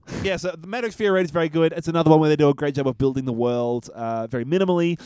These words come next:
This is, of course, a reboot slash sequel to the iconic Australian action movie Mad Max that came out decades ago now with Mel,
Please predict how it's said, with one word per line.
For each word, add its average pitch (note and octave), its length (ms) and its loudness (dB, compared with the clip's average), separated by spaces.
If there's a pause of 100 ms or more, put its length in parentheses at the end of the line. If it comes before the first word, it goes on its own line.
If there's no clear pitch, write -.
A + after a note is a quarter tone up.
(200)
This D3+ 120 -10
is, D3 100 -8
of C#3+ 100 -10
course, C#3+ 300 0
a C#3+ 160 -2
reboot D3+ 480 -6
slash C#3 280 -10
sequel C#3 340 -2
to C#3 100 -16
the C3+ 80 -8
iconic C3+ 420 -10
Australian C3+ 800 -8
action C3 380 -12
movie B2 500 -6
Mad B2+ 240 -6
Max C3 280 -10
that A#2+ 80 -10
came B2+ 200 -10
out A2+ 140 -10
decades C3+ 400 -6
ago A2 240 -16
now A2 160 -8
with G#2+ 180 -8
Mel, A2+ 680 -4